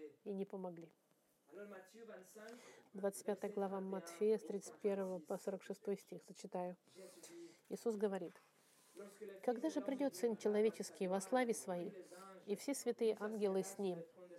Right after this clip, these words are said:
тогда сядет на престоле славы Своей, и соберутся пред Ним все народы, и отделит одних от других, как пастырь отделяет овец от козлов, и поставит овец по правую свою сторону,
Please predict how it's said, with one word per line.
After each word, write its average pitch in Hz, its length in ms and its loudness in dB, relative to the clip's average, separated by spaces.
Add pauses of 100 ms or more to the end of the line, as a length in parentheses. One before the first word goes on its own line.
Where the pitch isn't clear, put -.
(680)
тогда 190 320 2
сядет 214 560 2
на 190 80 2
престоле 196 480 2
славы 196 400 2
Своей, 180 480 -2 (640)
и 202 120 0
соберутся 233 640 4
пред 214 280 2
Ним 202 320 2
все - 480 0
народы, 185 680 0 (380)
и 208 200 4 (120)
отделит 202 580 2
одних 202 420 0
от 202 120 2
других, 185 580 -2
как - 240 -4
пастырь - 380 2 (480)
отделяет 185 560 2
овец 190 420 0
от - 120 -4
козлов, 175 440 -2 (640)
и 208 80 2
поставит 226 600 0
овец 202 340 0
по 185 140 0
правую 214 420 4
свою 196 300 -2
сторону, 170 540 -6